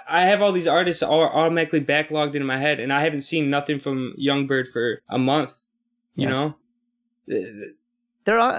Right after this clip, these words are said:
Speaker 2: active
Speaker 1: <laughs>
Speaker 2: on Patreon. I don't know. Maybe just not going over to Newgrounds as much.
Speaker 1: That's true. Well, it's, you'd
Speaker 2: But
Speaker 1: be
Speaker 2: anyway.
Speaker 1: surprised how many artists uploaded Newgrounds first, and then, like, eight hours later they'll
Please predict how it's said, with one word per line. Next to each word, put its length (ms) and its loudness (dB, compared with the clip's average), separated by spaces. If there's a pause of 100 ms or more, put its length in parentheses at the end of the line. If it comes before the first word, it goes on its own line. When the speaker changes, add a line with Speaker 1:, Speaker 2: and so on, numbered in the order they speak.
(160)
Speaker 2:
active 240 2
Speaker 1:
<laughs> 0 -
Speaker 2:
on 120 2
Patreon. 440 0
I 100 -2
don't 140 -2
know. 180 -10
Maybe 200 -4
just 180 -8
not 200 -2
going 180 0
over 120 -6
to 80 -6
Newgrounds 400 -4
as 100 -12
much. 260 -8 (420)
Speaker 1:
That's 240 -10
true. 300 -12
Well, 160 4
it's, 240 2
you'd 80 2
Speaker 2:
But 60 0
Speaker 1:
be 80 2
Speaker 2:
anyway. 80 -2
Speaker 1:
surprised 340 0
how 80 0
many 140 -2
artists 280 0
uploaded 400 0
Newgrounds 420 2
first, 420 -2
and 140 -2
then, 120 0
like, 200 0
eight 200 0
hours 300 2
later 240 0
they'll 120 0